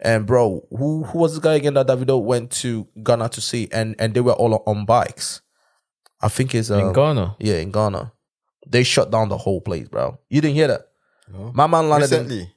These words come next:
Speaker 1: in, bro, my man landed in Ghana. Yeah, from the airport.
Speaker 2: Yeah.
Speaker 1: Yeah,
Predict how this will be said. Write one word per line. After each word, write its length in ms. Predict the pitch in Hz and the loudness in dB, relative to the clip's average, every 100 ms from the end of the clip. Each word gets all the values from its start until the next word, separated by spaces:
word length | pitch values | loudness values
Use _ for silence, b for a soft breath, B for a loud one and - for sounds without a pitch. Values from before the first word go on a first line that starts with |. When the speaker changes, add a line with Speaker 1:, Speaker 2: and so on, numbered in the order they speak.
| - | -8
Speaker 1:
in, 80 | 127 | 0
bro, 200 | 143 107 | 0 2
my 160 | 123 | 0
man 180 | 151 143 | 0 0
landed 260 | 139 135 123 | 0 0 -4
in 140 | 107 | -4
Ghana. 560 | 113 123 113 71 71 131 _ _ _ _ _ _ | 2 2 2 -2 -6 -10 _ _ _ _ _ _
Yeah, 340 | 107 92 95 - b b b | -8 -4 -4 -4 b b b
from 200 | 107 104 | -10 -10
the 180 | - - | -4 0
airport. 420 | 117 - 101 - _ _ _ _ _ _ | 0 -2 -6 -6 _ _ _ _ _ _
Speaker 2:
Yeah. 160 | 85 85 | -16 -8
Speaker 1:
Yeah, 220 | 107 104 | -4 -4